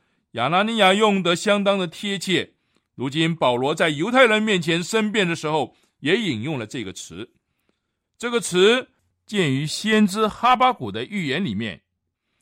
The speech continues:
揭露了以色列这个国家生活的中心原则和盼望。“至高至大的人啊，看啊，义人因信得生。”这在哈巴谷书里面可以看到。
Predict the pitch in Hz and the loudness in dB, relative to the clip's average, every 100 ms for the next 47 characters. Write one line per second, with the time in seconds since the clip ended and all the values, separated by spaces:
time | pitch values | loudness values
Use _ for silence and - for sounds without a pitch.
0 | _ _ - 175 180 165 156 147 143 147 | _ _ -4 -2 0 2 0 0 -6 -6
1 | 285 247 196 196 165 - 202 165 - 135 | 2 4 4 2 0 -2 -6 -6 -6 -6
2 | 160 165 175 - 285 294 214 220 202 247 | -2 -2 -2 -6 -8 -2 0 0 -2 -4
3 | 240 233 190 220 226 165 147 190 156 160 | -2 -4 -6 -6 -4 -2 -2 -2 -4 -4
4 | - _ 127 110 175 117 110 - _ _ | -6 _ -6 -4 -6 -4 -6 -10 _ _
5 | _ _ _ - 170 151 160 165 160 160 | _ _ _ -8 -6 0 2 2 0 -2
6 | 160 156 147 139 139 143 139 127 113 95 | 0 2 0 -2 -2 -2 -2 -2 -4 -8
7 | 87 95 _ _ _ _ _ _ _ _ | -14 -20 _ _ _ _ _ _ _ _
8 | - 233 262 269 254 220 190 170 143 123 | -4 2 4 6 4 4 4 4 2 0
9 | 98 - _ 311 269 214 190 180 190 185 | -6 -12 _ -4 -2 2 4 4 0 -6
10 | 208 208 202 196 175 - 165 127 98 92 | -4 -2 -2 -6 -8 -10 -8 -8 -10 -12
11 | 92 - 95 107 _ _ _ _ _ 131 | -14 -12 -14 -14 _ _ _ _ _ -8
12 | 123 117 147 170 190 196 110 101 214 214 | -8 -6 -6 0 0 0 -8 -8 -4 -2
13 | 135 120 - 98 - 123 85 78 | -2 -4 -6 -14 -8 -8 -8 -12